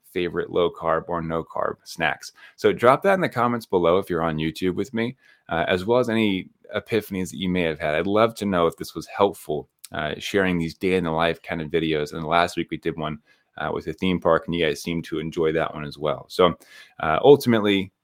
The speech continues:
looking at the foods that we choose, the lifestyle choices we make, literally everything is gonna impact blood sugars. And it's not a matter of what can I not do. It's rather, how can I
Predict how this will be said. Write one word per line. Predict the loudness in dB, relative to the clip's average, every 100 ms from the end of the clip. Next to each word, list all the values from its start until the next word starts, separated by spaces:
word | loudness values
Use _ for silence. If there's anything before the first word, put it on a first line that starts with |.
| _
looking | 0 0 2 2
at | 0
the | -2 -4
foods | -2 -2 0 0
that | -2
we | -4
choose, | -4 -2 0 0
the | -2
lifestyle | 4 4 4 2 0
choices | 0 0 0 -2
we | -2
make, | 0 -2 -4 _ _
literally | 0 4 6 6 4 0 0
everything | 0 2 -2 -2 -4 -6 -10 _
is | -8
gonna | -6 -4
impact | -4 -6 -2 -4 -2
blood | 0 0
sugars. | 0 -2 -2 -4 -12 -20 -20 -4
And | -2
it's | 0
not | 2
a | 4
matter | 4 4 4 4
of | 4 -2 _
what | 0 0 0
can | -6 -4
I | -2 -2
not | -2 0 0 -2
do. | -4 -4 -6
It's | -4
rather, | 2 4 4 2 -2 _ -6
how | 4 6 4
can | 0 -6 -4
I | -4 -6